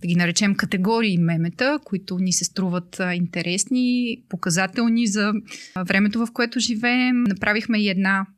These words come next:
да я наречем енциклопедична част на изложбата, която представя феномена като наистина културно събитие в, а,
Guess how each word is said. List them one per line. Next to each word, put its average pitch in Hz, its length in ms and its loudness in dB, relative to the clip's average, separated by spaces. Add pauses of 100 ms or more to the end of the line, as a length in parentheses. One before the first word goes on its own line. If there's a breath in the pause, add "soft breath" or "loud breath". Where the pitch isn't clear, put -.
(280)
да 190 60 -2
я 185 80 0
наречем 190 400 0
енциклопедична 180 800 -2
част 262 240 -4
на 285 80 0
изложбата, 269 500 -4
която 226 500 -4 (240)
представя 214 460 0
феномена 214 540 0
като 190 480 -6 (560 loud breath)
наистина 165 720 -2 (380)
културно 190 800 0
събитие 170 640 0
в, 165 140 -8 (160)
а, 165 320 -6